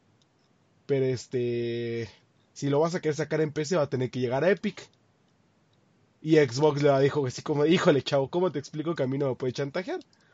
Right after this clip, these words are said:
Más fácil, no lo saco en P C".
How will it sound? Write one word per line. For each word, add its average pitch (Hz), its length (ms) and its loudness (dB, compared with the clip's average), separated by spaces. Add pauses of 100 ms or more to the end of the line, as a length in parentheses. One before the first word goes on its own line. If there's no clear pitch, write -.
(240)
Más 185 240 0
fácil, 254 400 0 (320)
no 139 180 2
lo 143 120 4
saco 139 280 -6
en 139 80 -4
P 185 140 0
C". 285 180 -6